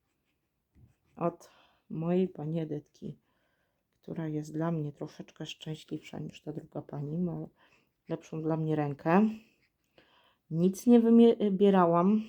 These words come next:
w sensie takim, e, tej numerków.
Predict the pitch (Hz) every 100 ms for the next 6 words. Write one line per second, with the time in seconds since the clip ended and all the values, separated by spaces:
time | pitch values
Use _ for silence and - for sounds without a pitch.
0 | - _ _ _ _ _ _ _ 190 190
1 | 190 - 196 190 190 196 196 - 190 185
2 | 185 190 _ _ _ _ _ _ _ _
3 | - 202 196 196 196 143 139 _ - _
4 | _ _ _ _ _ _ _ _ _ _
5 | _ _ _ _ - 170 190 165 - -